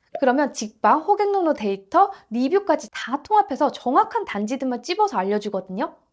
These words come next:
지금 당장 거래 가능한 매물 다섯 곳을 추천해주는데요. 상계주공 십일 단지를 추천해줬네요. 단지 요약으로 이곳이 왜 좋은지도 알려주고 바로 왼쪽에 단지 보기 클릭하면 단지 정보로 연결됩니다.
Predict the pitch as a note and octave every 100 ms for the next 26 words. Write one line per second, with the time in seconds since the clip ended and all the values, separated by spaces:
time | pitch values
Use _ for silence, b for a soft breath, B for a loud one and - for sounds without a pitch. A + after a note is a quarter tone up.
0 | _ _ - C#4+ C#4 D#4 - A3 A3+ E4+
1 | C#4+ - B3+ D#4+ D#4+ D#4 D4 B3+ G3+ G3+
2 | G3+ - G#3+ G#4+ G#4+ F4 B3+ - - F#4
3 | D#4+ B3 G#3+ F#3+ B3 D4 F#3 - A4+ A4+
4 | A4 A#3+ G#3+ G#3+ F#4 A4+ G#4+ D4+ A3 F#3+
5 | - E4 D#4 B3+ G3+ F3+ A3 - _ _
6 | - A#3 B3 D4 A#3 A3+ A3+ A#3 C#4+ -
7 | A#3 C#4+ A3+ G#3 F4 D#4 B3 A#3 G#3+ F#3
8 | G#3+ A3 F#3+ D4 G#3+ F3+ - - A3+ A3+
9 | B3 G3 G3+ A3 D#4 B3 A3+ G#3+ A#3 D4
10 | B3+ B3 E4+ E4 A3+ G3+ A#3 F3 - _
11 | _ A#3 B3 C#4+ F#4+ G#3+ G3+ A#3 D#4+ G#3+
12 | F3+ G3 A3 F#3+ E3 -